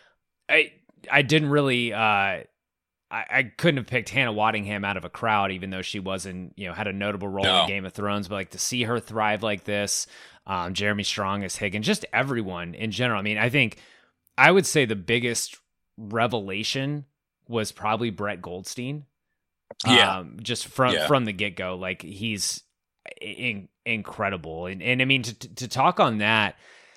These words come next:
Speaker 1: I mean, where, where were you with, well, we'll talk about some of the pairings. I, I made my feelings clear. I kinda wanted, you know, Roy Keeley endgame. We didn't quite get that. We got kind of, uh,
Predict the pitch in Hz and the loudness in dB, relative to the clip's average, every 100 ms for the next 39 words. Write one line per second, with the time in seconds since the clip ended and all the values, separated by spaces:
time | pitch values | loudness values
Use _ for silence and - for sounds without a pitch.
0 | _ _ _ _ _ _ _ _ _ _ | _ _ _ _ _ _ _ _ _ _
1 | 147 151 151 139 135 160 170 127 151 180 | 0 6 8 8 8 8 8 6 8 8
2 | 180 131 127 135 135 120 113 110 - - | 6 4 4 4 4 4 4 2 0 -14
3 | - 131 123 117 117 123 123 117 - 113 | -6 0 0 0 4 4 4 0 0 -4
4 | 95 - 120 107 95 92 92 - 101 104 | -4 -6 -2 0 2 -2 -4 -6 -4 -4
5 | - 92 98 90 - - 107 98 101 95 | -6 -6 -6 -6 -14 -12 -4 -2 -2 -4
6 | - 104 90 - 110 110 101 95 104 95 | -4 -6 -6 -8 -4 -2 -2 -2 -4 -4
7 | 95 98 95 82 - _ _ - 104 85 | -4 -4 -4 -6 -12 _ _ -12 -10 -8
8 | 87 82 101 110 107 101 123 117 104 101 | -10 -12 -6 0 0 -2 -2 -2 -2 0
9 | 117 143 139 139 139 135 135 117 _ _ | 2 2 4 4 4 4 0 -4 _ _
10 | - 110 104 101 117 104 90 98 131 - | -2 0 0 -2 -2 -4 -4 -4 -4 0
11 | 127 123 120 110 104 104 110 107 104 - | 4 8 8 4 -2 0 4 6 4 0
12 | 110 107 95 - 90 98 - 147 | 0 2 2 2 2 0 2 0